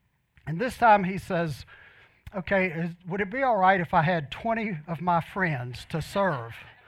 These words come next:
this dinner?" And by now, Bob is caught up in all this, and he says,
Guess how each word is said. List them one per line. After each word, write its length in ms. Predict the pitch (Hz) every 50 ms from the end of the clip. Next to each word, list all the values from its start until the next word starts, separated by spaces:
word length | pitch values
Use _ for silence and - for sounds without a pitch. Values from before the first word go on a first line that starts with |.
| - - - - _ _ _
this 220 | 160 170 160 - -
dinner?" 440 | 156 160 165 151 135 127 104 95 - _ _ _ _ _ - - _ _ _ _ _ _ _ _ _
And 400 | 185 180 180 180 175 165 151 147 117 - -
by 160 | 165 - 160
now, 280 | 175 196 214 208 196 175
Bob 320 | 147 180 190 185 185 147
is 140 | 139 120 -
caught 240 | - 185 170 156 170
up 180 | 175 170 -
in 80 | 147 135
all 160 | 143 135 131
this, 280 | 135 160 175 175 156 -
and 100 | 160 147
he 140 | 170 175
says, 460 | - - 185 170 170 160 147 - -